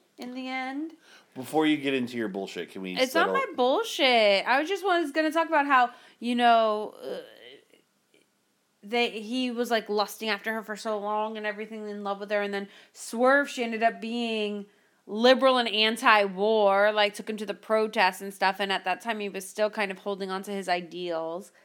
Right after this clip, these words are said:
Speaker 1: So that was, uh, that was a, a big swerve
Speaker 2: Sure.
Speaker 1: there.
Speaker 2: Uh-huh. Who are we going with for L V P?
Speaker 1: Huh?
Speaker 2: Who are we going with?
Speaker 1: Tom Cruise's hairstyles.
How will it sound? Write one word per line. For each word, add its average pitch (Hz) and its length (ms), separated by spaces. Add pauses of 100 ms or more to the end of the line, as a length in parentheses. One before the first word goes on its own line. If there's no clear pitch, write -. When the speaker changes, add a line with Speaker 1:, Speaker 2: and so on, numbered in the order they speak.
(240)
Speaker 1:
So - 160
that 190 240
was, 175 420
uh, 135 380 (140)
that 180 160
was 196 100
a, 185 220
a 196 80
big 185 200
swerve 262 760 (640)
Speaker 2:
Sure. 214 120
Speaker 1:
there. 208 480 (280)
Speaker 2:
Uh-huh. 113 220 (3000)
Who 135 280
are 110 40
we 107 120
going 92 220
with - 140
for - 120
L 67 100
V 78 120
P? - 160
Speaker 1:
Huh? 226 400 (320)
Speaker 2:
Who 113 140
are - 60
we 95 100
going 80 260
with? - 220 (540)
Speaker 1:
Tom 214 340
Cruise's 190 460
hairstyles. 170 1400